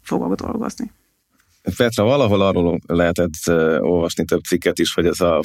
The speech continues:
Speaker 2: Volkskanzlei, tehát hogy a nép kancellárként is titulálja magát, aminek azért van egy, ö,
Speaker 1: Igen.
Speaker 2: ezerkilencszáznegyvenöt előtti,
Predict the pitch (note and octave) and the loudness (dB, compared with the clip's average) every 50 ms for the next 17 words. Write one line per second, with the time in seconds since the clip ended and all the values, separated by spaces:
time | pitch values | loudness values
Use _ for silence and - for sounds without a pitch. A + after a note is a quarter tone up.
0 | - - - G#2 F#2 F2+ - - - - - E2 D#2 D#2+ - - - - E2 F2 | -4 -2 0 2 2 0 -2 -6 -8 -4 -2 -2 -2 -2 -4 -4 -4 -2 0 0
1 | D#2+ - - - E2 - - - F2+ E2+ D#2+ - - - - E2 F2 E2+ E2+ - | 0 -2 0 -2 -4 -2 0 -2 0 0 0 -6 -8 -4 -2 0 0 0 2 4
2 | G2 G#2 G#2+ G2+ - - - F#2+ F2+ F2+ - - F2 E2+ E2+ E2 D#2+ D#2+ D#2+ - | 4 2 2 0 -2 0 0 0 0 0 0 0 0 0 0 0 -2 -2 -4 -6
3 | _ - E2 D2+ D#2 D#2 - - - - - - - - - E2 D#2+ D#2+ D2 D2 | _ -2 -2 -2 -2 -4 -6 -8 -6 -6 -6 -6 -6 -8 -4 -2 0 0 0 0
4 | D2+ D#2 D#2+ D#2+ E2+ D#2+ E2 E2 E2+ D#2+ D#2+ D#2 D#2+ D#2 - E2 D2+ E2 E2 D2+ | 0 0 0 0 0 -2 -2 -2 -2 0 0 0 -2 -2 -4 -2 0 0 -2 0
5 | D2+ D#2+ D#2 D2+ D2 D2 D2+ - - - - - E2 D2+ D2+ - - A3 - - | -2 -2 0 0 0 0 -2 -4 -8 -10 -6 -2 -2 0 0 0 0 0 0 0
6 | - - D2+ D2+ - D2+ D2+ D2+ - D2+ C#3+ D2+ C#2+ D2 - - D2 C#2+ C#2 - | -2 -2 -4 -2 -2 -4 -4 -2 -2 -4 -2 -2 -4 -4 -4 -4 -4 -4 -4 -6
7 | - - C#2+ - - | -6 -6 -4 -4 -6